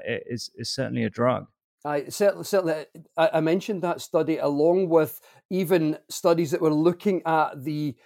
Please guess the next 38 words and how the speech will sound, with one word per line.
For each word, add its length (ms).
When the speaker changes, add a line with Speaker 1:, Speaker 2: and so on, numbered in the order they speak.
Speaker 2:
the, 160
the, 260
the 120
crime 400
rates 340
in 160
areas, 580
and 220
they 140
put 360
in 200
some 260
trees 600
into 300
an 80
area. 420
And 160
just 220
because 340
the 100
trees 440
themselves 500
and 80
the 60
bushes 360
and 140
flowers 480
had 180
a 80
calming 480
effect, 560
it 160
was 120
incredible 760
that 240
there 80
was 240
le-, 240